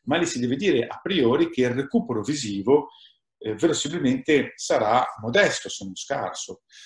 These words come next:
E, e infatti dopo la terapia fotodinamica abbiamo avuto in basso, vedete, un completo riassorbimento del fluido sottoretinico, ma c'è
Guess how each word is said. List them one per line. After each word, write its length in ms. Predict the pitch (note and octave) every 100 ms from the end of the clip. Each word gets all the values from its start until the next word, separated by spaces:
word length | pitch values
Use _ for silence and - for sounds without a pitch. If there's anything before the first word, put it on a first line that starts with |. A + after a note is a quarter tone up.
| -
E, 200 | - G#2
e 120 | -
infatti 640 | E3 F#3+ A#2 G2+ - D3+ A2+
dopo 480 | G3 G3+ G#2+ F#2+
la 100 | -
terapia 280 | - A#2 -
fotodinamica 800 | - - A3 A#2 - - A2+ -
abbiamo 300 | A2 B2 A#2+
avuto 560 | D3+ A3 C3 A2 - _
in 160 | A2+ G#2
basso, 340 | C3 C3+ -
vedete, 640 | G#2 B2+ C3 A2 G#2 A#2 _ _ -
un 140 | A#2
completo 360 | A#2 A#2+ C#4 C#3
riassorbimento 680 | A2 - A2+ A2+ G#2+ F#2+
del 100 | G2+
fluido 240 | - A2+ A2
sottoretinico, 760 | - - - - F#2+ - F3+ - - - -
ma 440 | A2 C3+ F#3+ G3 - - _
c'è 460 | - A2+ B2 E3+